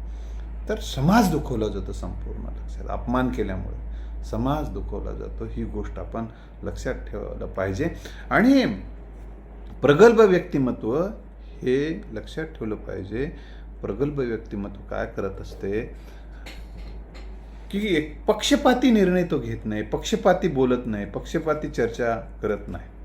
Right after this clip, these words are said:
जर अन्याय झाला, त्यांच्यावर अन्याय झाला म्हणते. यावं तर प्रत्येकाला एकच न्यायाच्या भूमिकेनं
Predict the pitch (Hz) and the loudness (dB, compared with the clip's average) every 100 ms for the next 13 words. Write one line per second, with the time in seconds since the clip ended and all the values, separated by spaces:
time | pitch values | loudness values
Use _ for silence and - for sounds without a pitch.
0 | - - - - - - - - - - | -14 -14 -16 -16 -16 -16 -16 -14 -14 -4
1 | 123 202 170 190 226 208 214 220 220 - | 8 8 10 8 8 8 6 6 4 -2
2 | - - - 147 147 143 127 127 131 117 | -12 -18 -2 0 4 4 4 4 2 0
3 | 104 92 90 85 98 - - - - - | -2 -4 -6 -8 -12 -12 -16 -16 -16 -14
4 | - 127 160 180 202 190 - - - - | 2 8 10 10 6 2 -4 -12 -16 -10
5 | 226 214 - 196 247 240 240 247 240 - | -8 -6 -2 0 2 4 4 2 0 -2
6 | - - - 180 190 233 208 165 139 139 | -12 -12 0 2 6 4 4 4 6 6
7 | 135 139 117 123 123 131 120 | 4 0 -2 -4 -2 -2 -4